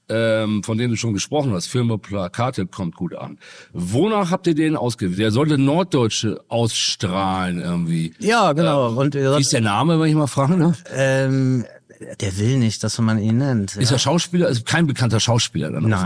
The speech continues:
Speaker 1: offenbar.
Speaker 2: nein, nein.
Speaker 1: Alles klar.
Speaker 2: <laughs> Ähm, ja, wir haben den, ähm, uns vorschlagen lassen, ähm, und wichtiger waren auch noch für uns die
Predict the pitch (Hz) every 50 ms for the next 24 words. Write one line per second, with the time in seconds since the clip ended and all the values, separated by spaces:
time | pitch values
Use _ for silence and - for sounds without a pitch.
0 | 92 90 92 95 - - 98 98 101 104 110 113 113 113 110 107 - - - 127
1 | 117 107 175 - - - 139 - - - 110 110 110 - - 135 135 - _ -
2 | 135 127 131 131 127 127 131 123 120 113 113 - 120 156 226 202 110 113 110 113
3 | 120 127 127 120 117 120 120 120 123 120 117 107 92 110 110 117 113 113 110 110
4 | - 110 110 - - 143 160 - - 147 135 135 139 139 131 127 131 131 - 143
5 | 139 135 127 113 - 104 107 113 113 113 110 113 113 117 117 - - - 95 120
6 | 131 - - 143 127 117 123 123 123 127 107 117 113 127 127 113 - - 113 110
7 | 117 123 120 - - - 117 117 113 113 113